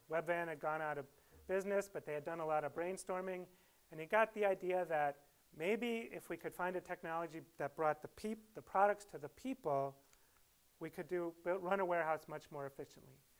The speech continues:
And so we made this video a couple years into Kiv-, Kiva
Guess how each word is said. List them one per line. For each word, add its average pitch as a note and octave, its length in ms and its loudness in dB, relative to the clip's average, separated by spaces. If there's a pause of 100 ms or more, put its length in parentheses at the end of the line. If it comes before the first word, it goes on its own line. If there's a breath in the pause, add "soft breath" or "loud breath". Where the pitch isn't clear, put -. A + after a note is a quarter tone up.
(320 soft breath)
And E3+ 100 -14
so G#3+ 100 0
we G#3+ 100 6
made A3+ 200 2
this A3 180 2
video F#3 600 4
a E3 40 -12
couple F3+ 280 -4
years D#3 160 -2
into D3+ 180 -8
Kiv-, C#3+ 400 -10
Kiva D3 420 -2